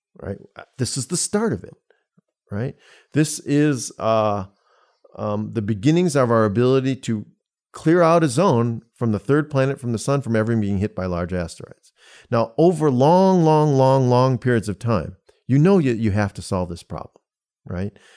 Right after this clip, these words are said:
You know that you can't just say, "Hey, for the next however many million years, we don't care about this problem." You're gonna get wiped out, okay? An asteroid large enough to wipe out civilization happens about every million years.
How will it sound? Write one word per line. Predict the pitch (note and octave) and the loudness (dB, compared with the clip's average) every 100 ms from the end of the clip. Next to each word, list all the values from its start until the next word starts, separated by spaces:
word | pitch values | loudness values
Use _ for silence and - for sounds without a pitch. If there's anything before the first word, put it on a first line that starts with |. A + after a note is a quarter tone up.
| _ - | _ -2
You | A#2 | 2
know | A#2 C#3+ F3 | 4 4 4
that | A#2 G#2+ | 2 0
you | A2 | -4
can't | - A#2+ G#2+ | -2 -2 -2
just | G#2+ - | -4 -2
say, | A2 F#2+ | -2 0
"Hey, | A2+ C#3 F2+ | 0 -2 -2
for | G2+ | -6
the | G2 | -2
next | G#2+ G#2 - _ | -2 -2 -8 _
however | G2 G#2 G2+ | -6 -4 -2
many | G2+ G#2 | -2 -2
million | G2 G#2 G2 | -2 -2 -2
years, | G#2 A#2 | -4 -4
we | A2 | -4
don't | B2 A2+ | -4 -6
care | B2+ E3+ | -2 0
about | A#2 F2+ | 0 -4
this | - | -10
problem." | - - _ | -16 -16 _
You're | A2 | -2
gonna | G#2 C3+ | 0 2
get | B2 A#2+ | 2 2
wiped | G#2+ G#2+ - | 0 0 -2
out, | - - _ _ _ _ _ _ | -6 -10 _ _ _ _ _ _
okay? | F2+ F2 F#2+ G2 - - - _ - _ _ _ | -14 -8 -6 -6 -10 -20 -20 _ -20 _ _ _
An | F#2+ G2+ | -4 0
asteroid | A#2 - B2 A#2+ | -2 0 0 2
large | A2 A2+ A#2 | 4 2 0
enough | A2+ | -2
to | G#2+ | -2
wipe | G2+ G#2 | -2 -2
out | G2 F#2+ | -2 -4
civilization | A2 F#2+ F#2+ F#2 G2+ A#2+ | -6 -4 -6 -4 -6 -4
happens | G#2+ D3 F3 C#3+ | 0 0 0 -2
about | A#2+ A2+ | -2 0
every | G#2 G2+ | 0 0
million | F#2 F2+ F2+ | -2 -2 -4
years. | F2 - _ | -6 -12 _